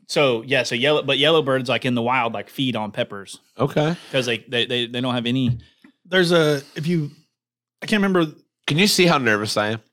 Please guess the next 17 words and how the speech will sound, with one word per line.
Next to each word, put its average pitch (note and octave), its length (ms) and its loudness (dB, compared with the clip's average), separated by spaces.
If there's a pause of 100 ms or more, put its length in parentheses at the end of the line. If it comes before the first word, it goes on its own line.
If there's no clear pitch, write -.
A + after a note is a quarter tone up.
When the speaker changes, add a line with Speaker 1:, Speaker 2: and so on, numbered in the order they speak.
(140)
Speaker 3:
I D#3 240 -6
can't A#3+ 60 2
remember A3+ 260 4
exactly F3 380 2
what D#3+ 120 6
it D#3 80 2
is, D#3+ 140 2
but D#3 80 0
there's D#3+ 160 2
an F3+ 60 2
old, F#3 100 0
like, D3+ 260 0 (240)
if D3+ 120 -6
you D3 260 -2 (500)
feed D#3+ 260 -4
cr-, - 140 -10
like, C#3 260 -2